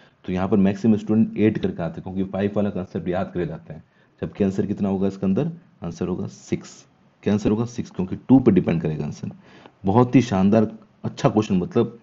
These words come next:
अगर ये आ गया तो बहुत से student, अगर जिसने नहीं किया होगा तो sure गलत करके आएगा। तो ध्यान से question करना है, इसलिए मैं बोल रहा हूँ, अब जो preparation कर रहे हैं बहुत दिमाग से preparation करना, paper इस type के आएंगे।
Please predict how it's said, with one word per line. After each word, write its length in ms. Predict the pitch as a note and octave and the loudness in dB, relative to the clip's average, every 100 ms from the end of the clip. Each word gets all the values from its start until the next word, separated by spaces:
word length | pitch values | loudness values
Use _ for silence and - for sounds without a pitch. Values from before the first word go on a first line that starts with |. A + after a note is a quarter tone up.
| _ _ _ - | _ _ _ -6
अगर 200 | F#2+ A#2+ | 6 8
ये 80 | A#2+ | 8
आ 100 | G#2+ | 6
गया 160 | A2 | 2
तो 80 | B2 | 2
बहुत 280 | F2+ G2+ A2+ | 2 0 0
से 60 | A2 | -4
student, 280 | - A#2+ A2 | 0 2 4
अगर 140 | G2+ | 2
जिसने 240 | G#2+ A#2 | 2 2
नहीं 100 | C3+ | 0
किया 120 | B2 A#2 | 0 -2
होगा 140 | B2+ | -2
तो 140 | C3+ A#2+ | -4 -2
sure 280 | - B2+ | 6 6
गलत 200 | G2+ F#2+ | 6 4
करके 220 | - - D2 | -2 -10 -12
आएगा। 220 | C2+ - _ _ _ _ _ _ _ _ _ _ _ _ _ _ _ _ _ _ | -12 -18 _ _ _ _ _ _ _ _ _ _ _ _ _ _ _ _ _ _
तो 80 | G2 | -8
ध्यान 260 | F2 F2+ G#2 | -6 -4 -4
से 120 | G#2 | -2
question 240 | F2+ G#2 | -4 -4
करना 240 | E2 D#2 D2+ | -6 -8 -8
है, 60 | |
इसलिए 240 | F2 - G#2+ | -8 -2 -2
मैं 80 | E2+ | 0
बोल 160 | F#2 | 0
रहा 80 | G#2 | 0
हूँ, 140 | A2 A2 - _ _ _ _ | -2 -6 -18 _ _ _ _
अब 160 | A2+ A2+ | 2 2
जो 120 | A#2+ | 2
preparation 400 | - F2+ G2 G#2 | 0 -2 -4 -2
कर 160 | F2 D#2+ | -4 -6
रहे 160 | E2 | -6
हैं 160 | E2 - _ _ - | -6 -10 _ _ -8
बहुत 160 | F#2+ E2 | -6 -4
दिमाग 300 | F2+ F#2 F#2 | -4 -4 -4
से 100 | E2+ | -6
preparation 320 | E2 F2 F2+ | -6 -6 -6
करना, 220 | F2 F#2+ | -6 -6
paper 360 | F#2+ - - F#2 | -6 -6 -2 -2
इस 140 | - | -2
type 200 | - E2 - | -6 -8 -10
के 60 | |
आएंगे। 380 | - E2+ D#2+ D2 | -8 -4 -6 -8